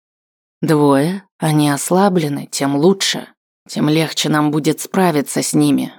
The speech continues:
Мы перемелем их на своих зубах. Предупреди всех. Замок Межмирья переходит на осадное положение. Мы будем ждать.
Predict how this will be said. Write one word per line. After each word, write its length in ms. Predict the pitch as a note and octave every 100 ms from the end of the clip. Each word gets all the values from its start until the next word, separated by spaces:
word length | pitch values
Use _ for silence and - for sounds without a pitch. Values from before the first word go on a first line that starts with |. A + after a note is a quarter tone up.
| -
Мы 160 | F#3+ F#3
перемелем 680 | F#3+ F#3 F#3+ F#3+ F3 F3
их 140 | E3+ F#3+
на 100 | E3
своих 440 | F3+ F3+ F3 D#3+
зубах. 560 | G3 F3+ F3 C3+ - _ _ _ _ _
Предупреди 680 | - F3+ F#3 F#3+ G3+ F#3 G3+
всех. 600 | G3 - F#3 C3+ - - _
Замок 440 | F3 F3 D#3+ D#3 -
Межмирья 600 | E3+ D#3+ F#3+ G3+ E3+ E3
переходит 640 | E3 E3 E3 G3+ E3+ E3+
на 140 | F3 D#3+
осадное 560 | D#3 F#3 D#3+ D#3+ D#3+
положение. 920 | D#3 F3 E3+ E3 G3 F3 C#3+ C3+ - - _ _ _
Мы 160 | G3+ G3
будем 340 | F#3+ F#3 F#3
ждать. 480 | E3+ F3 C#3+ - -